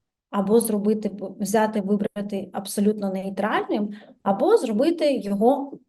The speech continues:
розмитим. Ось як бачите на цій фотографії, наша увага прикута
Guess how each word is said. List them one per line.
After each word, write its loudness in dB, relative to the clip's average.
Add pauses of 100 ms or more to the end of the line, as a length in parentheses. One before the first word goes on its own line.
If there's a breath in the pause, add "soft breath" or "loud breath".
(220)
розмитим. -4
Ось -2
як -2
бачите 0
на 2
цій -2
фотографії, 2
наша 2
увага 0
прикута 0